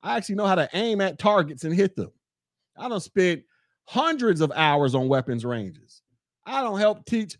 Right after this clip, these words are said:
hundreds of people how to shoot weapons. I ain't out there holding my guns gangster style. I know how to properly squeeze a weapon and hit your ass from three, uh, from, from, uh, three hundred meters away.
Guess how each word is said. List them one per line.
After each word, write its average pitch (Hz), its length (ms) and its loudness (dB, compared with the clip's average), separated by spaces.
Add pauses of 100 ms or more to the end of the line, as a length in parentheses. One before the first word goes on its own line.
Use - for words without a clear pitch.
(100)
hundreds 277 480 2
of 156 80 -2
people 151 240 4
how 151 120 6
to 131 60 0
shoot 156 220 -6
weapons. 127 680 -6 (1400)
I 269 220 -2
ain't 254 80 0
out 247 120 2
there 214 160 2
holding 226 320 2
my 185 120 0
guns 185 400 0
gangster 151 480 -4
style. 117 540 -2 (4000)
I 170 120 -6
know 233 140 -4
how 196 100 0
to 147 100 -2
properly 185 640 -2 (300)
squeeze 220 480 -6
a 196 40 2
weapon 208 380 2
and 143 160 -2
hit 233 300 -2
your 156 200 2
ass 156 300 0
from 127 140 -6
three, 202 280 -4
uh, 165 280 -2
from, 151 240 -6
from, 165 120 -10
uh, 156 120 -2
three 214 240 -6
hundred 214 220 -4
meters 208 260 -2
away. 190 360 0